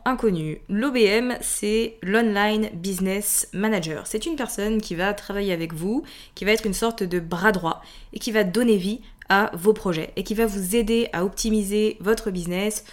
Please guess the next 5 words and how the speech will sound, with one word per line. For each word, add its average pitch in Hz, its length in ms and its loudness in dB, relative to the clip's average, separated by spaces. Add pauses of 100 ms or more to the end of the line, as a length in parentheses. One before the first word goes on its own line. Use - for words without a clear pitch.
(220)
sa - 260 2
structure 220 720 -4 (320)
et 208 300 4
son 247 240 -2
activité. 208 560 -2